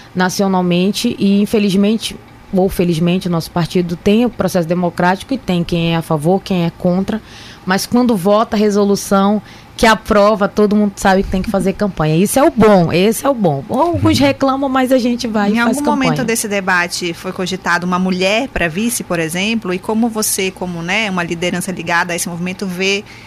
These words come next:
Speaker 3: a falta até de, de pessoas que a gente possa enxergar ali com potencial pra barrar, por exemplo, o Geraldo Alckmin? Não, é, tem essa mulher aqui que é melhor.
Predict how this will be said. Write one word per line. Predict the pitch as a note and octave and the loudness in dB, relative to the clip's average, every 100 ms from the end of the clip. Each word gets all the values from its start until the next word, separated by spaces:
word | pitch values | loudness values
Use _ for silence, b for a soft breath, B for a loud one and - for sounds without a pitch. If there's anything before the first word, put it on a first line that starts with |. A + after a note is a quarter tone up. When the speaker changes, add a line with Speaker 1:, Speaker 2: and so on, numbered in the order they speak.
| B B | B B
Speaker 3:
a | - F3+ | -8 -6
falta | - G3+ A3+ G#3 | -2 -2 0 -6
até | - G3 G3+ | -4 -2 -2
de, | F#3 F#3+ F3+ | -4 -4 -4
de | D#3+ D#3 E3+ E3+ E3 D#3 D3+ - - - | -6 -8 -6 -6 -6 -8 -12 -18 -20 -6
pessoas | G#3 - A#3+ A#3+ A#3 | -4 -2 0 0 -2
que | G#3+ | -6
a | |
gente | G#3 - | -6 -4
possa | G3+ - | -4 -4
enxergar | G3 F#3+ F#3+ F3+ | -6 -4 -4 -2
ali | F3 F3+ | -2 -4
com | - F#3+ | -6 -6
potencial | F#3 F#3+ G3 - G3 F#3 | -4 -6 -4 -4 -2 -2
pra | G#3 G3+ F#3 - F#3+ - - | -2 -4 -6 -12 -12 -14 -4
barrar, | F#3 F#3 F#3+ | -2 0 -2
por | G3 | -2
exemplo, | F#3+ F#3+ G#3+ - | -2 -2 -4 -6
o | G#3 | -6
Geraldo | G3+ F#3+ F#3+ F#3+ | -4 -2 -2 -2
Alckmin? | D#3 - D#3+ | -4 -4 -12
Não, | D#3 G3+ | -4 -4
é, | F#3+ | -2
tem | A3+ | -2
essa | G#3 | 0
mulher | A3+ A3+ G#3+ | 0 2 0
aqui | A#3 | -2
que | A3+ | -4
é | A3+ | -2
melhor. | A#3 G3 D#3 | -2 -2 -4